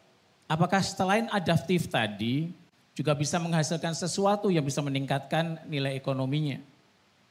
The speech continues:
Dari buahnya, dari daunnya, atau dari kayunya. Kemudian yang tidak kalah pentingnya adalah apakah secara ekonomi visible untuk menjadi,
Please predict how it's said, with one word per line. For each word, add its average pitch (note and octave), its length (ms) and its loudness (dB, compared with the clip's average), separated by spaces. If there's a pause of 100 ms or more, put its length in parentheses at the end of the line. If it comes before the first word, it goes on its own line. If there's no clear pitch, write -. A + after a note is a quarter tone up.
(480)
Dari A2+ 240 -8
buahnya, F#3+ 640 0 (480)
dari A#2 240 -4
daunnya, F#3 560 2
atau - 160 -6
dari C3+ 240 0
kayunya. D3+ 560 0 (1040)
Kemudian D3 320 2
yang G#3+ 80 2
tidak G3+ 240 2
kalah G3 160 4
pentingnya G3+ 640 0
adalah C3 320 -2 (800)
apakah D#3+ 320 0
secara E3 320 2
ekonomi F3 400 0
visible E3 480 0 (480)
untuk C#3 320 -4
menjadi, C#3 640 2